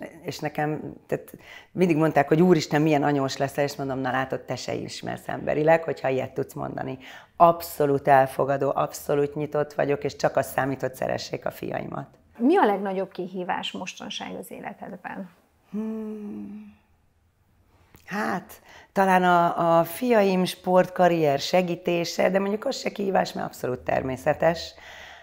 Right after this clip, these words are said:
Speaker 1: Hát az ő, az ő útjuk és jövőjük, amit, amit, mm, csodálattal és, és kíváncsisággal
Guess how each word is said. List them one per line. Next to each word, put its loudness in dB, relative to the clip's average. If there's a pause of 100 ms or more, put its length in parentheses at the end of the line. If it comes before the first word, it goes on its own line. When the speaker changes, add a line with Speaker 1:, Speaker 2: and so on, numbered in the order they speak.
Speaker 1:
Hát -2
az 0
ő, 8
az 2
ő 4
útjuk -2
és -4
jövőjük, -4
amit, -6
amit, -6
mm, -10
csodálattal 0
és, -6
és -10 (100)
kíváncsisággal 0